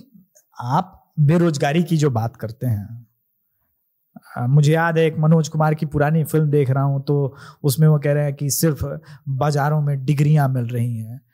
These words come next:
आ, लेकिन अब मैं इसको दो हज़ार तेईस में किसी और संदर्भ में भी देखना चाहता हूं। उन्नीस सौ तिहत्तर में भी भारतीय एजुकेशन सिस्टम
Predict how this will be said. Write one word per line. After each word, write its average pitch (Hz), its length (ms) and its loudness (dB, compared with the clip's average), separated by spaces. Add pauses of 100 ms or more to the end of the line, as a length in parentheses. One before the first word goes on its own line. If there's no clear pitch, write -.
(380)
आ, 165 60 -2
लेकिन 254 320 -4
अब 254 240 -4
मैं 294 200 -8
इसको 311 800 -4
दो 226 160 0
हज़ार 285 200 0
तेईस 277 360 -6
में 320 100 -16
किसी 269 240 -12
और 202 300 -2
संदर्भ 156 340 0
में 139 140 -4
भी 139 100 -8
देखना 113 320 -8
चाहता - 320 -16
हूं। 104 60 -20 (920)
उन्नीस 269 300 2
सौ 339 100 0
तिहत्तर 220 640 0
में 269 180 0
भी 330 280 2 (340)
भारतीय 196 800 0 (240)
एजुकेशन 240 640 0
सिस्टम 135 720 -2